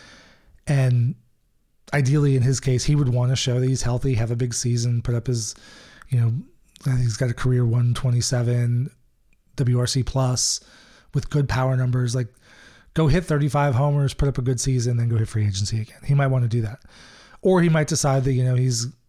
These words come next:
into his thirties now, he's coming off a leg injury. Maybe he does wanna just go get that. You know, I, I, I don't know that he would get more than five years. You know, he might be looking at maybe, like, a three or four year deal,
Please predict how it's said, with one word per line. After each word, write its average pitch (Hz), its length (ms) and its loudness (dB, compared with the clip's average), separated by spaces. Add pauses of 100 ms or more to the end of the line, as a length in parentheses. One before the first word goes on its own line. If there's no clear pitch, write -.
(220)
into 131 180 0
his 123 120 0
thirties 147 400 0
now, 131 200 0
he's 120 120 -2
coming 127 240 0
off 120 140 -4
a 131 40 -2
leg 151 200 0
injury. 127 280 0
Maybe 127 220 0
he 139 60 2
does 139 180 0
wanna 135 180 0
just 120 200 -6
go 147 100 -2
get 160 200 -6
that. 123 320 -2 (800)
You 123 100 -2
know, 110 60 0
I, 135 300 -6
I, 143 120 -4 (100)
I 143 60 0
don't 143 100 0
know 143 100 2
that 127 120 0
he 135 80 2
would 120 120 -2
get 147 140 -2
more 135 160 0
than 120 140 -2
five 143 260 0
years. 147 460 -2
You 139 120 -4
know, 127 40 -2
he 135 120 0
might 135 160 -2
be 135 80 0
looking 131 240 -2
at 131 60 -4
maybe, 123 240 0
like, 120 180 -2
a - 40 -2
three 123 200 -2
or 120 60 -2
four 127 200 -2
year 127 140 0
deal, 127 360 -2